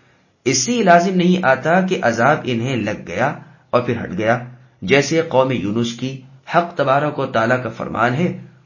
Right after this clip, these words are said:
کہ قوم یونس جب ایمان لائی، ہم نے ان سے عذاب ہٹا لیا، پس عذاب انہیں ہونا شروع نہیں ہوا تھا۔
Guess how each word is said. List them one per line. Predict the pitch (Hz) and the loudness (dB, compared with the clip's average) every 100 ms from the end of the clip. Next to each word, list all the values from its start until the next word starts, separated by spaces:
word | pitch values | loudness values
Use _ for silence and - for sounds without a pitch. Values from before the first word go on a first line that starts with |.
| - | -6
کہ | 120 | -4
قوم | 117 147 160 | 4 4 6
یونس | 151 156 208 185 | 4 4 2 2
جب | 185 - | 0 0
ایمان | 143 135 151 143 | 0 2 2 4
لائی، | 117 123 147 160 | 2 2 2 0
ہم | 143 143 | 0 0
نے | 151 185 185 | 2 4 4
ان | 139 | 0
سے | 123 - | -2 -2
عذاب | 120 104 101 95 | 0 2 0 0
ہٹا | - 67 | -8 -8
لیا، | 87 127 160 - - _ _ | -4 -4 -4 -10 -20 _ _
پس | - 151 - | 2 2 2
عذاب | 120 120 160 175 | 2 4 4 4
انہیں | 147 139 131 | -2 -2 -2
ہونا | 120 120 120 | 0 0 0
شروع | - 98 104 | -2 -6 -6
نہیں | 107 117 | -4 -2
ہوا | 120 123 | 2 2
تھا۔ | 123 139 | 2 -2